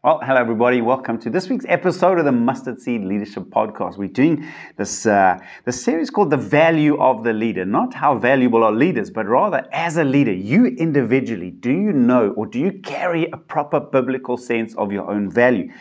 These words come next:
And, uh, it's really an eight-part series designed to smash the limitations of a poverty mentality. And, and I've seen it in my own life, seen it in many places as I've ministered in different countries, different regions. That,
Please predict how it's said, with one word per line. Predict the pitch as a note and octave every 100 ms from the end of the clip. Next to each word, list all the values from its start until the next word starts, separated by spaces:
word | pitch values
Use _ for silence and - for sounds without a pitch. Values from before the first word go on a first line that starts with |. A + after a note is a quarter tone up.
| - -
And, | F#2 G2 G2+
uh, | F#2+ F#2 - - - -
it's | G2+
really | E3+ G3+
an | F3+
eight-part | A3 - G#3 F#3 F3+
series | F#3 F3+ E3+
designed | B2+ A#2 D3 D3
to | D3
smash | - - D3+ E3 F3+ -
the | -
limitations | C3+ C3 F3 E3+ - E3+ E3+ - D3 C3+
of | C3+ B2+
a | B2
poverty | - B2 B2 B2+ B2+
mentality. | A#2+ A2+ A#2 A#2+ A#2+ G#2+ F2+
And, | G#2 G#2 - -
and | A#2+ C#3 -
I've | C3 C3+
seen | - E3+ F#3+
it |
in | G3
my | G3 E3+
own | E3
life, | D3 D#3
seen | D3+ D3 C3+
it | A2+
in | G#2 A2+ A#2+
many | D3 C#3+
places | C#3 A#2+ G#2+ G2+
as | D#2+ G#2
I've | G2
ministered | G2 A2+ B2 B2 F#2
in | F#2
different | G#2 G#2+ G2
countries, | - C#3 C3+ G#2+
different | G#2 G2+ F#2+
regions. | F2+ B2+ C#3+ F#2+ E2
That, | B2+ -